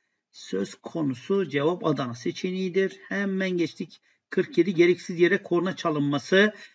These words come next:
egzoz susturucularının orijinalinin bozulması,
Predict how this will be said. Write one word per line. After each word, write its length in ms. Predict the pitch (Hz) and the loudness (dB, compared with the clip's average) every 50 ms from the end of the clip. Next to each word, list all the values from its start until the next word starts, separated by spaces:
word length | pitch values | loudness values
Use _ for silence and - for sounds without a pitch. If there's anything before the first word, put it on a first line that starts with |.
| _ _ _ | _ _ _
egzoz 320 | 170 156 - - 208 196 | -2 -2 2 2 0 0
susturucularının 1040 | 202 - - 170 143 - - _ 160 165 170 156 143 165 165 165 165 165 185 202 196 | 0 -4 -8 -8 -8 -8 -12 _ -2 0 0 0 0 0 2 4 4 4 2 0 0
orijinalinin 800 | - 147 151 156 151 147 156 160 156 160 160 165 170 170 147 120 | 0 0 0 0 0 0 0 2 4 4 4 4 4 2 0 -2
bozulması, 760 | 120 135 143 139 165 170 165 180 180 165 - 196 196 185 - | -4 -4 0 0 0 2 2 0 -2 -2 -2 -4 -4 -4 -8